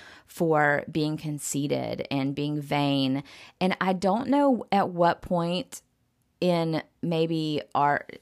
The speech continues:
the, my generation's childhood,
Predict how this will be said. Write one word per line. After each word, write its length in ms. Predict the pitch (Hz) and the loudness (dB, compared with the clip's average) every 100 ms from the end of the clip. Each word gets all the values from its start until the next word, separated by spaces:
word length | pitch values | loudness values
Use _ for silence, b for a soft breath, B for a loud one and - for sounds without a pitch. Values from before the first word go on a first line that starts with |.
| - | -16
the, 380 | 156 160 135 - | -2 0 0 -2
my 340 | - 151 143 | -4 2 2
generation's 880 | 175 202 208 180 165 180 202 190 180 | 2 0 0 0 0 -2 -2 -2 -4
childhood, 800 | - 165 147 220 262 277 269 269 | -4 -2 0 0 0 2 4 2